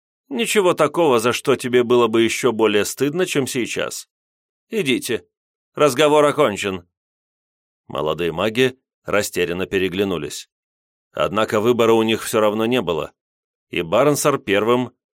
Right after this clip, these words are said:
не без облегчения, покинул кабинет.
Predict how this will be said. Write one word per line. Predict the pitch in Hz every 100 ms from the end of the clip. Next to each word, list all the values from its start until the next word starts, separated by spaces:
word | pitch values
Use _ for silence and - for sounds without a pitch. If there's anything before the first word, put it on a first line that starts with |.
| _
не | 95 107
без | 110
облегчения, | 104 92 95 - 92 92 113 110 _ _
покинул | 113 - 85 82 80
кабинет. | 90 92 87 76 -